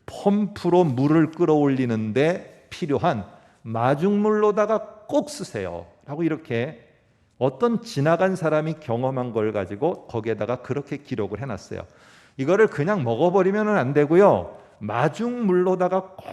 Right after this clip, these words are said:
꼭 쓰셔야지 당신도 살고 다음에 오는 다음 사람도 살아요." 이렇게 했어요. 근데 이 여행자가 선택의 이 갈림길에 서게 됐습니다. "아, 정말 그럴까? 이거 괜히 마중물로다가 펌프 안에 넣었다가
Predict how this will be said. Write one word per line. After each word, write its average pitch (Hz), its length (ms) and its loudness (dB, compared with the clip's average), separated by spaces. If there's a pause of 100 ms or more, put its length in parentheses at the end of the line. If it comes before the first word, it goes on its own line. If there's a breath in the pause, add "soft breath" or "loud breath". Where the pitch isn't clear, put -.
(140)
꼭 - 120 -8
쓰셔야지 185 600 -2
당신도 151 580 -6
살고 120 360 -4
다음에 131 440 -4
오는 147 460 -2
다음 143 360 -4
사람도 139 440 -6
살아요." 90 480 -6 (500 soft breath)
이렇게 143 260 -6
했어요. 87 320 -12
근데 135 160 -8
이 123 140 -6
여행자가 120 760 -2 (420 loud breath)
선택의 185 840 -2 (260)
이 120 160 -6
갈림길에 135 680 -6
서게 120 280 -8
됐습니다. 87 600 -12 (220)
"아, - 40 -20 (180)
정말 139 440 -4
그럴까? 131 520 -4 (540 soft breath)
이거 160 240 -2
괜히 147 300 0
마중물로다가 147 920 2
펌프 170 360 -4
안에 147 180 0
넣었다가 127 680 0